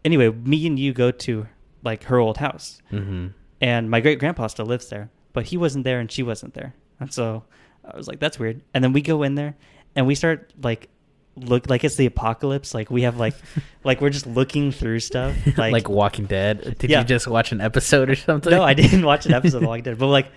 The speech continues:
Speaker 1: you know, we didn't have guns or anything. We just literally had backpacks and we're like, we, it's like we were, like, the last survivors of something.
Speaker 2: Right.
Speaker 1: But we just walk in there and start, like, scavenging through stuff. And then we set up literally a campfire in the middle of, like, the house.
Speaker 2: Uh-huh.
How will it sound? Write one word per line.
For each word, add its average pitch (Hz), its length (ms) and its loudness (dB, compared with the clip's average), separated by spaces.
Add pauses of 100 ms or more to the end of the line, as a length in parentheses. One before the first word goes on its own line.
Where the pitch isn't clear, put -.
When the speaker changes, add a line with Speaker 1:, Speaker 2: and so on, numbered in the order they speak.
(200)
Speaker 1:
you 156 80 2
know, 156 80 8
we 160 100 6
didn't 202 120 4
have 156 160 0
guns 127 280 0
or 117 60 2
anything. 110 280 -2
We 143 120 -2
just 156 160 -6
literally 165 180 0
had 123 160 -2
backpacks 127 540 -8
and 127 100 -6
we're 117 100 -4
like, 113 260 -6 (540)
we, 147 140 4
it's 143 160 2
like 196 160 2
we 196 100 2
were, 117 160 0
like, 110 240 -6 (440)
the 135 140 0
last 135 280 4
survivors 127 460 2
of 104 80 -10
something. 143 420 -4
Speaker 2:
Right. 87 420 -4 (120)
Speaker 1:
But 131 120 4
we 151 120 2
just 156 120 -6
walk 135 240 2
in 160 100 -2
there 127 100 -2
and 123 80 -4
start, 120 180 -2
like, 113 240 -6 (160)
scavenging 117 720 0
through 113 160 -8
stuff. 110 360 -6 (240)
And 127 120 2
then 135 80 4
we 135 100 0
set 165 240 -2
up 165 180 -4
literally 143 340 0
a 123 80 -12
campfire 110 760 -8 (200)
in 147 160 -2
the 143 60 -2
middle 127 440 -2
of, 110 240 -10
like, 107 180 -8
the - 80 -12
house. - 400 -12 (120)
Speaker 2:
Uh-huh. 95 360 -4